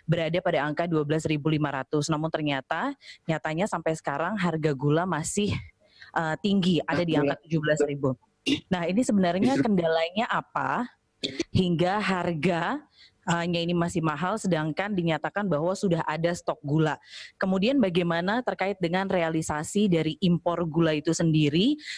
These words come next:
Tak hanya gula, namun juga terkait dengan realisasi impor bawang putih ini bagaimana, Pak Erlangga dan juga, eh, Pak Mentan? Tadi juga,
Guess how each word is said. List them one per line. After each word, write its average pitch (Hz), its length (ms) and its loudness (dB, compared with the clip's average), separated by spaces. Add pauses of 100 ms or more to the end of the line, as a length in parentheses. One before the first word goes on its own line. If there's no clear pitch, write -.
Tak 185 160 -2
hanya 185 240 0
gula, 185 260 2
namun 240 300 2
juga 190 240 2
terkait 190 320 -2
dengan 185 240 0
realisasi 165 560 0
impor 165 320 0
bawang 151 240 0
putih 196 320 0
ini 214 80 4
bagaimana, 151 640 0 (400)
Pak 151 240 -2
Erlangga 156 480 0
dan 165 80 0
juga, 151 480 0 (320)
eh, 143 320 -2
Pak 147 160 -2
Mentan? 147 480 0 (720)
Tadi 190 400 2
juga, 185 560 0